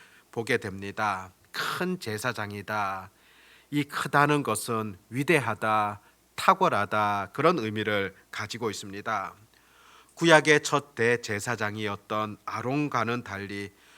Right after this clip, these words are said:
우리 예수님께서는 탁월하시며 위대하신 그런 제사장이심을 보여줍니다. 단순한 어떤 사람의 아들로서가 아니라 또 불완전한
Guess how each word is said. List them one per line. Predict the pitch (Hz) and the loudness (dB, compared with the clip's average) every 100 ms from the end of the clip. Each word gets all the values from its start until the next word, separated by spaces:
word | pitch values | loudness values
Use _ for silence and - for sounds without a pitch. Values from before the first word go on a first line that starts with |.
| - - - | -20 -12 0
우리 | 160 147 | 4 6
예수님께서는 | 135 - 156 151 123 - 131 131 135 - | 6 4 0 0 -2 -2 -2 -2 -4 -6
탁월하시며 | - 208 196 131 107 131 110 104 104 95 _ | -2 2 2 2 0 -4 -4 -4 -4 -8 _
위대하신 | 120 151 180 120 110 - 117 107 - - | -6 0 2 2 0 -2 -4 -6 -10 -14
그런 | - 123 127 - | -2 0 0 -4
제사장이심을 | 104 104 123 113 104 107 - 107 104 98 - | -8 -2 -2 -2 -4 -6 -6 -6 -6 -6 -8
보여줍니다. | 107 117 123 104 101 101 110 90 87 92 117 _ _ _ - - _ - | -4 -4 -4 -8 -10 -4 -4 -4 -8 -20 _ _ _ _ -20 -20 _ -14
단순한 | 107 98 - 110 104 104 92 - _ - | -12 -8 -6 0 0 0 -4 -16 _ -20
어떤 | - 117 | -12 -10
사람의 | 107 - 135 117 107 110 104 101 | -8 0 4 4 2 0 0 -2
아들로서가 | - 104 143 143 107 - 104 117 104 | -6 -4 0 0 -2 -4 -6 -4 -4
아니라 | 95 101 107 104 - _ - - _ | -6 -8 -8 -8 -14 _ -20 -20 _
또 | 151 143 143 | 4 4 2
불완전한 | - 127 147 156 147 131 131 | -2 2 4 2 0 4 4